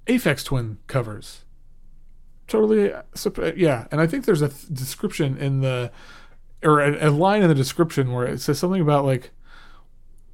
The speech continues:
how would, if Richard Ja-, Richard D. James made a chamber ensemble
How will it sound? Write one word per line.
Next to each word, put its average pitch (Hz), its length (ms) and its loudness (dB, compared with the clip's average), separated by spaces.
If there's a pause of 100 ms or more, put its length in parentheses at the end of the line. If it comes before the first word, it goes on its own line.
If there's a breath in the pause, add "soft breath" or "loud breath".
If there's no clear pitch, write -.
(600)
how 180 340 4
would, 180 240 2
if 139 200 0
Richard 170 340 4
Ja-, 151 380 2
Richard 170 280 2
D. 165 120 4
James 143 420 0
made 139 180 2
a 120 100 -2
chamber 131 600 -2
ensemble 113 760 -6